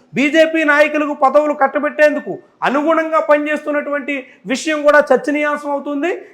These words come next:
ఏవైనా ఆంధ్రప్రదేశ్లో ఎనిమిది మంది ఎమ్మెల్యేలతోనే ఇప్పుడు బీజేపీ రెండో ఎంపీని కూడా రాజ్యసభకి పంపిస్తున్నటువంటి వైనం మాత్రం విశేషంగా అత్యంత రాజకీయ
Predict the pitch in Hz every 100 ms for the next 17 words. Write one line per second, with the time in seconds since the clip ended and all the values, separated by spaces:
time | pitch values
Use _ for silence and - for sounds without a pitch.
0 | 214 262 294 311 349 262 285 294 285 285
1 | 285 294 311 - - 180 247 302 311 320
2 | 302 294 294 294 294 294 285 302 339 302
3 | 226 277 269 285 285 277 262 _ - 214
4 | 277 330 320 294 302 302 285 294 285 277
5 | 277 294 269 262 262 - _ 240 269 277
6 | - 285 277 262 247 208 156 240 330 302
7 | 285 277 269 269 269 - - 208 294 294
8 | 285 285 294 330 - - 214 - - 320
9 | 285 294 202 - - 180 262 311 - 311